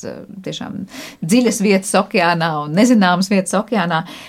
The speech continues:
Tur mēs varam runāt tiešām par tām milzīgajām peldošajām laboratorijām, vai arī tur tādi mazāki izmēru kuģi mūsdienās var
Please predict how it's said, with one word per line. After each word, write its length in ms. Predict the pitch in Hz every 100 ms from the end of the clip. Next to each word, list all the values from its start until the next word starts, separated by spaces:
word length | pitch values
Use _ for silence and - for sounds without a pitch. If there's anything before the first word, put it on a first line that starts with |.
| -
Tur 220 | - 247
mēs 240 | 269 208 208
varam 220 | 202 180
runāt 300 | 208 196 165
tiešām 300 | 190 190 170
par 100 | 170
tām 240 | - 170 160 160
milzīgajām 800 | 190 190 185 180 160 170 156 156
peldošajām 560 | 180 160 156 - 160
laboratorijām, 800 | 165 190 214 208 170 170 170 170
vai 80 | 180
arī 140 | 185 185
tur 240 | 330 302
tādi 320 | - 160 170
mazāki 560 | 175 214 190 - 185 214
izmēru 480 | 190 185 85 - -
kuģi 300 | 226 180 185
mūsdienās 640 | 208 233 220 180 165 185
var 320 | 185 208 202